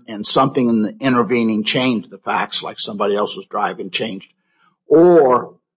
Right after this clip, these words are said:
it's just a misinformation. It's a wrong, uh, it, it's a wrong incident altogether. Uh, it's hard to tell because, uh, uh, number one, we, we don't have the name of the person, uh, and number two,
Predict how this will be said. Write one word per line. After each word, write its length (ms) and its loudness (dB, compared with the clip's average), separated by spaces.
it's 240 2
just 260 2
a 60 0
misinformation. 1120 0
It's 180 -8
a 60 2
wrong, 560 0
uh, 220 -14
it, 260 -4
it's 160 -12
a 60 -2
wrong 340 -2
incident 400 -6
altogether. 640 -2
Uh, 240 -4
it's 140 2
hard 260 4
to 60 -8
tell 520 0
because, 580 -2
uh, 40 -2
uh, 840 -8
number 260 0
one, 400 2
we, 260 -8
we 140 -8
don't 140 -4
have 160 -6
the 40 -14
name 280 -4
of 40 -8
the 60 -14
person, 500 -2
uh, 200 -14
and 160 -6
number 240 -2
two, 540 0